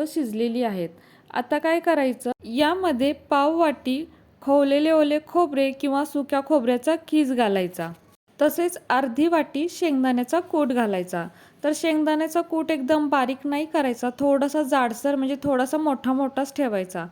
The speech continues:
तसा तो या भाजीमध्ये खूप छान लागतो. त्यानंतर हे दोन्ही साहित्य या भाजीमध्ये अगदी छान मिक्स करून घ्यायचे व त्यानंतर यावरती एक झाकण ठेवून अगदी एकाच मिनिटभरासाठी फक्त वाफवून घ्यायचं.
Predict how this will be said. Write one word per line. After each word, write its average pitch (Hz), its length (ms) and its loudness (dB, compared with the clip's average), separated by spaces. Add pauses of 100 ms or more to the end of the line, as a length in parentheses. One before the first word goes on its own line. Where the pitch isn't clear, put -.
(360)
तसा 262 300 0
तो 294 80 4
या 285 140 2
भाजीमध्ये 247 640 -2
खूप 359 360 -6
छान 277 200 2
लागतो. 180 460 -6 (400)
त्यानंतर 302 520 0
हे 302 180 2
दोन्ही 294 380 2
साहित्य 285 480 -2
या 277 200 2
भाजीमध्ये 254 720 0
अगदी 233 420 -4 (160)
छान 269 220 0
मिक्स 285 360 -4
करून 294 380 0
घ्यायचे 262 440 0 (460)
व 247 180 0 (720)
त्यानंतर 277 580 0
यावरती 269 760 0
एक 262 180 -2
झाकण 254 640 -2
ठेवून 254 240 -2 (180)
अगदी 240 480 -2 (160)
एकाच 277 520 -2
मिनिटभरासाठी 269 1080 -2 (380)
फक्त 277 260 -2
वाफवून 233 600 0
घ्यायचं. 170 460 -4